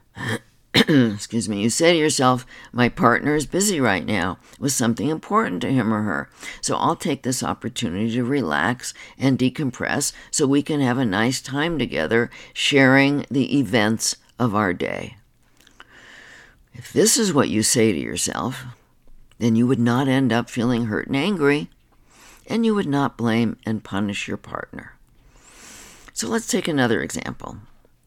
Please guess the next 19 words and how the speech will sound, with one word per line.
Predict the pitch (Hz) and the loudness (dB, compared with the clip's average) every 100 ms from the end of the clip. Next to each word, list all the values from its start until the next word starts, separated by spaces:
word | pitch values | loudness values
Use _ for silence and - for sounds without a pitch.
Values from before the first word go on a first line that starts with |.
| _ _ _ _ _ _ - - - - 110 | _ _ _ _ _ _ -20 -20 -18 -8 2
You've | 131 123 | 2 2
picked | 165 - | -2 2
up | 165 240 | 2 2
something | 147 131 131 127 | 2 2 2 0
at | 123 | 0
the | |
grocery | 107 120 120 73 107 | 2 2 2 0 -4
store | - 85 101 | -2 0 0
and | 113 | 0
your | 101 | -2
partner | 107 123 101 113 | -2 0 2 2
blames | 113 113 131 131 95 | 0 2 4 2 0
you | 101 | -4
for | 110 | -2
getting | 101 107 113 | -2 0 0
the | 104 | 0
wrong | 101 110 117 | 2 2 0
thing, | - - 110 | -2 -2 -2
saying, | - 98 95 | -2 -2 -2